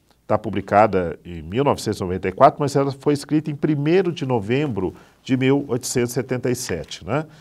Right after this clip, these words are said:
O interessante é que o tema dessa crônica, do Machado de Assis, é a própria crônica, sua origem e natureza. Então ele vai brincar com a crônica falando da questão da crônica, né?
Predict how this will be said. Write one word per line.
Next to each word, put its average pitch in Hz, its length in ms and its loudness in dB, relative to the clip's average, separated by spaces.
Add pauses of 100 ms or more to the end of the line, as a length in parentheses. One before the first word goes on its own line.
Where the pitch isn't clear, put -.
(360)
O 160 80 -4
interessante 190 520 4
é - 20 -12
que 147 80 2
o 123 40 2
tema 147 420 4
dessa 92 260 0
crônica, 113 680 -4 (300)
do 87 60 -14
Machado 92 300 -4
de 90 80 -4
Assis, 151 500 0 (340)
é 226 100 8
a 233 80 6
própria 220 360 2
crônica, 175 440 0
sua 143 200 0
origem 143 260 0
e - 20 -4
natureza. 143 560 -2
Então 101 220 -2
ele 120 100 -2
vai 117 160 4
brincar 170 580 2 (200)
com - 80 -2
a 160 80 4
crônica 143 420 0
falando 135 640 0 (380)
da 135 480 8
questão 123 440 0
da 139 140 4
crônica, 85 500 -4
né? 131 220 -2